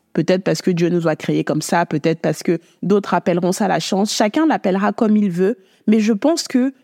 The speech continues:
peu importe comment, en tant qu'être humain, on veut prendre ses responsabilités, on estime que chaque être humain est responsable de ses circonstances et de sa réalité, il y a quand même une part d'incertitude,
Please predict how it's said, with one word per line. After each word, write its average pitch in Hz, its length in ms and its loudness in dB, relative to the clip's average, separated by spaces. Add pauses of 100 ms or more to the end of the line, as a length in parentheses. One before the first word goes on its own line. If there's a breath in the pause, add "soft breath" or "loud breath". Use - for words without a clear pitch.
(120 soft breath)
peu 392 160 0
importe 247 320 0
comment, 214 380 2
en 202 40 0
tant 214 160 0
qu'être 202 280 -2
humain, 190 280 2
on 208 80 0
veut 196 140 0
prendre 202 300 0
ses 185 100 0
responsabilités, 170 800 -2
on 185 240 2
estime 220 500 0
que 220 140 0
chaque 220 320 0
être 190 220 0
humain 175 180 2
est 175 40 0
responsable 175 520 -2
de 165 80 -2
ses 160 140 -4
circonstances 180 600 -2
et 175 60 2
de 156 100 0
sa 165 160 -2
réalité, 160 540 -2 (420 soft breath)
il 208 80 4
y 214 80 4
a 254 100 2
quand 226 180 0
même 247 320 2
une 226 160 2
part 233 520 0
d'incertitude, 185 880 0